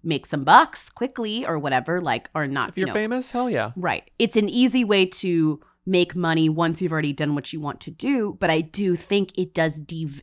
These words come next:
Speaker 1: quote unquote, devalue you as a asset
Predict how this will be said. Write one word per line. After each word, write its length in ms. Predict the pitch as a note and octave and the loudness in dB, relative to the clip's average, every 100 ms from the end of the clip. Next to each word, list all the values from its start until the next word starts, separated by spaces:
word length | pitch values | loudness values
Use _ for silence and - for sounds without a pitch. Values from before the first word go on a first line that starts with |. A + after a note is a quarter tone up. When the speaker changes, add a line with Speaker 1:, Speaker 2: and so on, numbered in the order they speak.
| - | -4
Speaker 1:
quote 220 | - A3+ | 2 4
unquote, 540 | G3+ F3+ G3+ E3+ D#3+ | 2 0 0 0 -2
devalue 760 | E3+ F3 D#3+ D#3+ D#3+ F3+ F#3 D#3 | -4 -2 2 8 8 8 4 0
you 300 | C#3 C#3 C3+ | 0 -2 0
as 260 | C3 C#3 C#3 | -2 -2 -2
a 300 | C3 B2 C3+ _ _ _ - | -4 -4 -8 _ _ _ 6
asset 640 | F3 G3+ - A#2+ G#2+ - | 6 6 0 0 0 -4